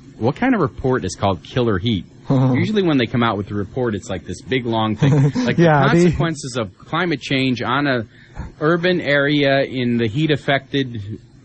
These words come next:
Speaker 1: something.
Speaker 2: Yeah.
Speaker 1: Yeah.
Speaker 2: Well, well, maybe they just get, they've read so many reports with those titles, they've gotten tired of it, and they just, Killer Heat. <laughs>
Speaker 1: Okay, the report finds out that, quote, "More than a hundred fifty thousand Americans could die by the end of the century due to the excessive heat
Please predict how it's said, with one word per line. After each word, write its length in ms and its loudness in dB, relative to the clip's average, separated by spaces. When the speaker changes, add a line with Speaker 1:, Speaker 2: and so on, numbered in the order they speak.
Speaker 1:
something. 500 -4
Speaker 2:
Yeah. 340 2
Speaker 1:
Yeah. 120 2
Speaker 2:
Well, 180 2
well, 100 4
maybe 220 4
they 120 6
just 180 2
get, 160 2
they've 280 0
read 220 2
so 200 4
many 200 4
reports 340 2
with 100 -2
those 220 0
titles, 460 2
they've 120 -2
gotten 280 -2
tired 280 2
of 60 2
it, 60 0
and 100 0
they 140 2
just, 240 -4
Killer 260 4
Heat. 220 0
<laughs> 180 -4
Speaker 1:
Okay, 300 -2
the 140 -2
report 400 -2
finds 440 0
out 200 0
that, 160 -6
quote, 260 -2
"More 220 -2
than 140 -2
a 60 -2
hundred 280 -2
fifty 300 -6
thousand 400 -2
Americans 540 -2
could 220 -4
die 220 2
by 180 -2
the 140 -4
end 100 -2
of 60 -6
the 60 -6
century 440 -4
due 220 -2
to 120 -8
the 120 -4
excessive 500 -4
heat 280 -6